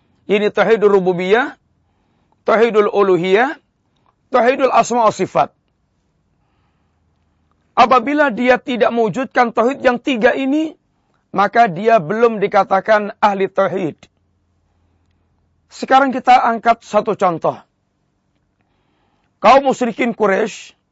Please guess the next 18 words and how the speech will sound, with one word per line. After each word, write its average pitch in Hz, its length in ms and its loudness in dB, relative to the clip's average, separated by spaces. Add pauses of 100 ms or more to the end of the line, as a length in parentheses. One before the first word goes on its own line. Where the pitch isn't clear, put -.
(1400)
kaum 233 240 2
musyrikin 220 400 -4
Quraisy, 202 560 -2 (1300)
orang 254 320 4
yang 240 160 0
mereka 214 720 2 (880)
divonis 233 640 0
kafir, 233 640 2
musyrik, 208 560 -2 (1200)
dan 220 240 0
mereka 233 400 0
diperangi 233 640 0
oleh 233 160 2
Rasulullah 240 560 2
sallallahu 220 480 2
alaihi 220 240 0
wasallam. 214 440 0 (1160)
Halal 220 480 6